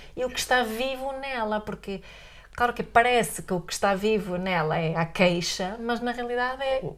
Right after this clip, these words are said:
Speaker 1: aquela ou aquelas necessidades que estão ali presentes, não é? E, e como temos falado outras vezes, isso é que são os presentes.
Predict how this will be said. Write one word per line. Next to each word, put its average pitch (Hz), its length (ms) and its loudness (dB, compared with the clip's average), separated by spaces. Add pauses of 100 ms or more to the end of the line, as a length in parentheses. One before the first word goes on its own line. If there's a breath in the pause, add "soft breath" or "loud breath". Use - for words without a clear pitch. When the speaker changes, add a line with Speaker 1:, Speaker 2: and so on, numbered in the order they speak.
Speaker 1:
aquela 247 560 0
ou 233 100 2
aquelas 240 480 -2
necessidades 240 640 -4
que - 80 -10
estão 240 280 -4
ali 240 120 -8
presentes, 247 600 -12
não 165 80 -2
é? - 80 0
E, 202 280 -2 (960 loud breath)
e 220 80 -4
como 220 200 -2
temos 233 240 -2
falado 233 320 4
outras 240 200 0
vezes, 233 340 -2
isso - 100 -6
é - 20 -2
que - 100 -10
são 285 280 -4
os 285 100 -10
presentes. 254 920 -4